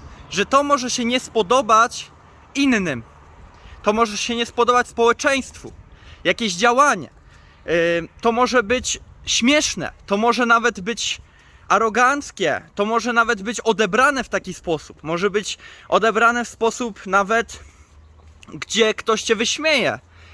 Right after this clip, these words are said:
bo coś zrobiłeś, bo on by tego nie zrobił, bo on by nie miał odwagi, żeby coś zrobić, ale ty na przykład już masz tą odwagę,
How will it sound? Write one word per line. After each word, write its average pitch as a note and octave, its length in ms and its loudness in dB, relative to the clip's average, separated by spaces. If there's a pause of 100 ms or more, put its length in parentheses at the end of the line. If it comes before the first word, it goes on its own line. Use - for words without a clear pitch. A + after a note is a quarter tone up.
(240)
bo G#3 140 2
coś A#3 200 2
zrobiłeś, A3+ 480 0
bo F3+ 160 0
on C4+ 340 4 (140)
by E3+ 160 0
tego A#3 260 -2
nie G#3+ 140 -2
zrobił, G3+ 520 0 (920)
bo G#3+ 120 4
on C#4+ 220 4
by G#3+ 320 2
nie A3 160 2
miał C#4 260 2
odwagi, G3+ 640 0 (220)
żeby A#3+ 300 0
coś G#3 200 0
zrobić, G3+ 480 0 (1300)
ale G3 240 2
ty D#4+ 240 -2
na C#4+ 120 4
przykład G#3+ 580 2 (720)
już F#3 180 0
masz C#4+ 260 4
tą A3+ 180 -2
odwagę, D#3+ 520 -2